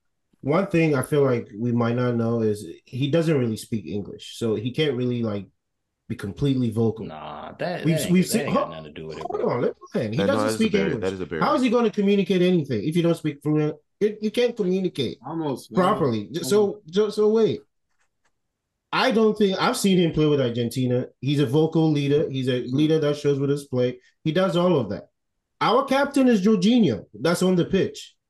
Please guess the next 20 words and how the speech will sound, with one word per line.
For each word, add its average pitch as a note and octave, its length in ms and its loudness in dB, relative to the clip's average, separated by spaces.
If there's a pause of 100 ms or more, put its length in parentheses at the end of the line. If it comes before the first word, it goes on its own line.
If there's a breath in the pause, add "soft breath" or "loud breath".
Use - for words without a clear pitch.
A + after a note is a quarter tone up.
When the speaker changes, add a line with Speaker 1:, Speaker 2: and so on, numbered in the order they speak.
(340)
Speaker 1:
Why, G3+ 460 0
why G#3+ 220 2
are A3+ 100 4
we A3+ 80 4
not A3 180 4
attacking F#3+ 440 2
Jorginho F3 440 2
to E3 100 -4
do D#3+ 140 2
something? C#3 320 -2
Why D#3 120 0
are A3 80 4
we G#3+ 80 2
going G3 200 2
after E3+ 200 -2
Speaker 2:
Thank E3+ 240 0
you, E3+ 80 0
Speaker 1:
Thiago - 20 -6
Speaker 2:
Mike. E3 100 -6
Speaker 1:
Silva? C3+ 240 0